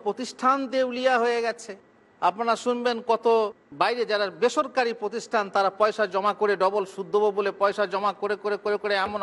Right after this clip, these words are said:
অবস্থা যে সে আর পরিশোধ করতে পারছে না। যাদেরকে সুদ দেবো বলেছিল সুদ তো দূরের কথা, আসলও পরিশোধ করতে পারছে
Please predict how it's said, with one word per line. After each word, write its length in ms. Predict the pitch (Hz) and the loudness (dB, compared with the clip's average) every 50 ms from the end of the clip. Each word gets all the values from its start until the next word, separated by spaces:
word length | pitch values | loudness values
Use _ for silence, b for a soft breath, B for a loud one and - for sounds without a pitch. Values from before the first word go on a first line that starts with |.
| 196 | -2
অবস্থা 300 | 202 220 208 - - 247 262 262 - - _ _ _ _ - 139 127 143 | -2 -4 -6 -2 0 0 0 0 -2 -10 _ _ _ _ -20 -12 -4 -2
যে 140 | 180 190 196 208 240 240 - - _ - - - | 0 0 2 0 -2 -2 -6 -12 _ -20 -6 -2
সে 120 | 208 202 190 185 - - - - - 143 151 170 180 214 | 0 0 0 -2 -4 -10 -12 -12 -8 -2 2 4 4 4
আর 80 | 247 233 - - | 4 2 -2 -2
পরিশোধ 300 | 233 247 233 - 247 226 233 214 | -4 -2 -2 -2 -2 -2 -2 -2
করতে 180 | 202 190 208 196 - | -4 -2 -2 -2 0
পারছে 240 | 190 170 - - 185 165 160 | 0 0 0 -2 -6 -4 -4
না। 60 | 139 117 107 | -4 -4 -2
যাদেরকে 280 | 151 160 190 190 196 208 - - | -2 -2 -2 -2 -2 -4 -6 -6
সুদ 160 | - 202 202 170 160 | -6 -8 -6 -4 -2
দেবো 120 | 185 190 190 185 | 0 0 0 0
বলেছিল 260 | 214 226 214 - 262 254 247 - | 0 0 0 2 0 0 0 -2
সুদ 140 | 233 214 202 - | -6 -8 -4 -2
তো 60 | 269 220 | -2 -2
দূরের 220 | 214 226 233 226 226 233 | 2 2 2 2 2 0
কথা, 180 | 240 233 - 233 196 185 196 | 0 0 2 2 2 4 2
আসলও 240 | 196 320 330 311 320 320 | 2 2 2 0 0 0
পরিশোধ 280 | 285 277 220 247 254 247 254 | -2 -2 0 0 0 0 -2
করতে 160 | 233 196 - 214 185 | -4 -4 -4 -4 -6
পারছে 220 | 180 - - - | -6 -6 -8 -10